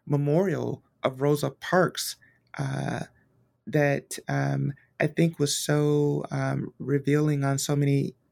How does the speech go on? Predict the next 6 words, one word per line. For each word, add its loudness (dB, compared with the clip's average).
levels 0
and, -2
and -2
so 0
deeply -2
moving. 0